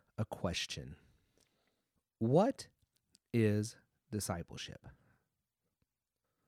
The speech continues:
Discipleship is making decisions every day to intentionally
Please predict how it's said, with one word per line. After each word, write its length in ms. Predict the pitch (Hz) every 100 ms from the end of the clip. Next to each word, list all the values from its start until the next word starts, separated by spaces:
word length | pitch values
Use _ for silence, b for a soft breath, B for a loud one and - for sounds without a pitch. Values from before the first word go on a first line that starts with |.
| _ _ _ _ _ _ _ _ _ _ _ _ _ _ _ _ -
Discipleship 1000 | 120 - 180 262 - 147 - 110 101 110
is 240 | 92 113 98
making 600 | 107 123 156 196 196 190
decisions 1000 | 202 - - 98 90 92 92 95 101 - _ _ -
every 720 | 127 156 - 175 180 180 180 - _ 117
day 520 | 104 98 76 71 73 - _ _ _ _ _ _ _ _ _ _
to 260 | - 139 131
intentionally 1600 | 110 107 101 - - - 208 233 226 135 110 101 95 90 85 92